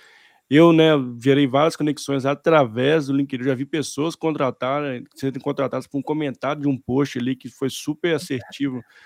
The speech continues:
no seu comentário, então, né, chamou atenção, inclusive de uma pessoa que tá precisando de alguém pra aquela vaga. Olha que interessante, já tive pessoas que passaram aqui e contaram esse case, né, que ela contratou uma pessoa porque ela comentou um post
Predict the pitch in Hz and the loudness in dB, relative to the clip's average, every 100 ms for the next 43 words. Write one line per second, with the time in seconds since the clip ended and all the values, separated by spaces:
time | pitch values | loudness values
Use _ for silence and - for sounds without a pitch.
0 | _ _ 139 - 143 147 143 131 110 123 | _ _ -4 0 0 2 2 2 -2 -2
1 | 147 156 123 143 143 127 117 139 123 135 | 0 -2 -2 -2 -2 -2 -8 -12 -6 -4
2 | 147 135 139 147 151 127 - 131 143 156 | 0 2 2 2 0 -2 -4 0 0 2
3 | 135 127 135 143 147 131 - 143 139 143 | -2 -4 -4 -4 -4 -6 -10 -8 -8 -6
4 | 127 135 139 120 135 139 131 151 160 113 | -6 -4 -2 -2 -2 -4 -2 0 0 -2
5 | 123 143 127 143 165 170 - 151 - 123 | -2 -2 -2 -6 -8 -8 -6 -6 -6 -10
6 | 117 127 143 135 139 131 - - 127 - | -10 -12 -14 -8 -8 -8 -8 -4 -4 -4
7 | 135 123 123 165 156 165 185 - 143 165 | -6 -6 -8 -12 -10 -8 -10 -10 -6 -2
8 | 151 107 _ _ _ _ _ 131 139 131 | -4 -6 _ _ _ _ _ -6 -4 -4
9 | 123 143 147 143 - 160 165 165 - 160 | -6 -4 -2 -2 0 -2 0 -4 -2 -2
10 | 175 - 185 190 - 196 226 202 - 156 | -4 -6 -8 -8 -6 -4 -2 -4 0 0
11 | 185 214 - 147 185 - 214 | 0 -2 0 2 0 -4 -12